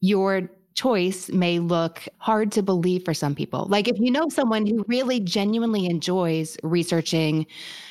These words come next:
oh, wow, Pete, I was about to use a travel analogy.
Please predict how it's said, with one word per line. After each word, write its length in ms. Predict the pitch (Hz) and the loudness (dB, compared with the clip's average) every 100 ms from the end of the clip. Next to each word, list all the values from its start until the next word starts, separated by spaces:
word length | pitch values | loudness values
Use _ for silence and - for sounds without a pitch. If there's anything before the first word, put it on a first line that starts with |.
| - - | -8 -2
oh, 160 | 254 | 0
wow, 240 | 165 170 175 | 2 0 0
Pete, 220 | 175 175 | 0 0
I 60 | |
was 120 | 226 208 | 0 0
about 180 | 170 - | -2 -2
to 80 | |
use 140 | 165 151 | -2 -2
a 40 | |
travel 640 | - - 160 165 180 160 | -6 -2 0 2 2 2
analogy. 800 | 143 147 147 147 143 151 151 156 | 2 2 0 -2 -2 0 -2 -4